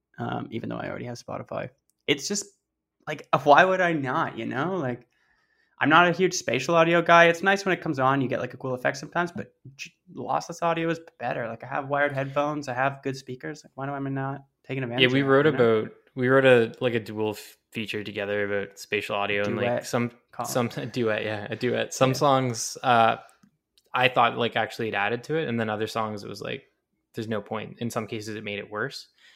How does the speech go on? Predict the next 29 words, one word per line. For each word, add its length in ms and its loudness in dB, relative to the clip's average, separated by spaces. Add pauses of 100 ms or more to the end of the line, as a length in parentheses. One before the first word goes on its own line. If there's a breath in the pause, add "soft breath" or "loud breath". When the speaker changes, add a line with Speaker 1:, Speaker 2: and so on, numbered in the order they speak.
(400 soft breath)
Speaker 1:
Mm-hmm. 120 -2
Speaker 2:
Yeah, 140 8
I, 320 6 (140)
I 100 8
don't 320 2
know. 280 6
I've 160 4
been 300 0
strongly 540 0
considering 840 -2
switching 540 -4
to 80 -4
Apple 260 2
Music. 300 -4
I 40 4
recently 420 0
bought 380 0 (260)
Apple 240 -2
One, 280 -4 (460)
um, 360 -2
just 160 -18
'cause, 140 0
like, 180 -2
my 120 0
Apple 320 2
T 180 -6
V 120 -4
Plus 340 -2
subscription 760 -8